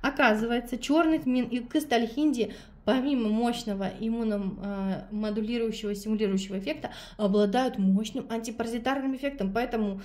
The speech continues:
если вы пропиваете этот курс осенью, вы не только укрепляете свой иммунитет, но ещё и прогоняете паразитов из организма.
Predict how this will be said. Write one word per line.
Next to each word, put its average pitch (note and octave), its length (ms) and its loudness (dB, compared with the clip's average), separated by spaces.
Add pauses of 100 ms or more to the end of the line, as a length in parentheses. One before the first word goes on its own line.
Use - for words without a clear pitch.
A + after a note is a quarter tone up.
(180)
если B3+ 240 2
вы A3 80 2
пропиваете A3 640 2
этот G#3+ 220 0
курс - 360 -6
осенью, A#3+ 440 2
вы G3+ 80 -4
не G3+ 100 -4
только F#4+ 240 0
укрепляете F4 540 2
свой A3 240 0
иммунитет, A3 540 0 (320)
но G3 180 2
ещё C#4 260 2
и A3+ 40 2
прогоняете G3+ 600 0
паразитов G3+ 420 -4
из G3 80 0
организма. G3 540 -2